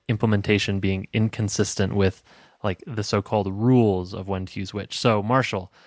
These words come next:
walk me through the difference between a toggle switch and a checkbox. When should you use which one?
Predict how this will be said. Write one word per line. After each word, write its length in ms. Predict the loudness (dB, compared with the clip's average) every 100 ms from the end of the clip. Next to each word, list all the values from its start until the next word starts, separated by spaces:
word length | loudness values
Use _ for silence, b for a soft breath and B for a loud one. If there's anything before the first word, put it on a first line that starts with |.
| b b b
walk 260 | 2 2
me 120 | -2 -2
through 300 | 0 0 0
the 80 |
difference 480 | 0 0 0 -6 -6
between 280 | -10 -6 -8
a 60 | -2
toggle 300 | 0 0 0
switch 260 | -2 -2
and 80 | -6
a 20 |
checkbox. 600 | -4 -4 0 -2 -2 -6
When 180 | 0 0
should 180 | 0 -2
you 140 | 2
use 240 | 6 6 4
which 240 | -2 0
one? 380 | 2 4 4